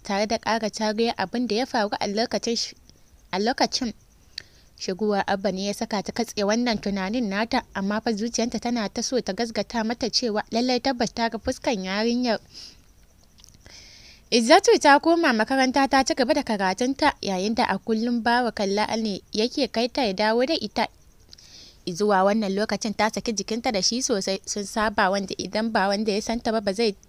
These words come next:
ce ba babanta ba ne. Saboda ɗawainiyar da yake yi da ita, ya kai ta ya dawo da ita,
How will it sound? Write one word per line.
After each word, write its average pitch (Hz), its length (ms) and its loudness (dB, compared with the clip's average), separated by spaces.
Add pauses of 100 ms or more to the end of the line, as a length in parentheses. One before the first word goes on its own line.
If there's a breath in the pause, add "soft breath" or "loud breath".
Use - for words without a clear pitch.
ce - 300 2 (640 loud breath)
ba 190 160 2
babanta 220 460 2
ba 208 160 2
ne. 262 160 0 (760 loud breath)
Saboda 220 340 0
ɗawainiyar 208 560 2
da 202 80 0
yake 226 280 0
yi 226 220 0
da 208 80 2
ita, - 300 -2 (100)
ya 185 120 -2
kai 226 180 -2
ta 240 120 -4
ya 190 80 0
dawo 208 340 2
da 285 80 0
ita, 202 300 -4